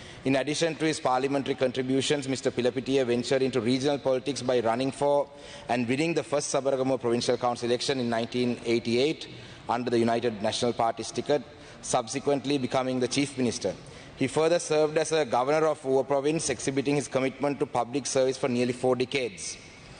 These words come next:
Mister Pilapitiya's name became synonymous with discussions surrounding the Sri Lankan Constitution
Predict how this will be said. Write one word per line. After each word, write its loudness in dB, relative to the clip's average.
Mister 0
Pilapitiya's 0
name 0
became 0
synonymous 0
with -2
discussions 0
surrounding 0
the 2
Sri 0
Lankan 0
Constitution 0